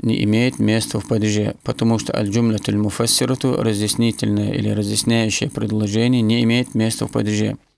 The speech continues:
вне зависимости от того, имеет ли предшествующее ему разъясняемое предложение место в падеже или не имеет.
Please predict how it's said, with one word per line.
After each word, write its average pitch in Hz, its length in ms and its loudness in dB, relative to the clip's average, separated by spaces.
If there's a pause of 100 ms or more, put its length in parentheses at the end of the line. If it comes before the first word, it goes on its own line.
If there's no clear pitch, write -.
(140)
вне 117 280 2
зависимости 120 600 2
от - 120 -6
того, 117 240 0
имеет 127 460 2
ли 120 80 2
предшествующее 110 920 0
ему 110 300 2
разъясняемое 110 720 2
предложение 110 560 0
место 107 300 0
в - 60 -8
падеже 110 320 0
или 117 200 0
не 110 220 2
имеет. 107 460 -2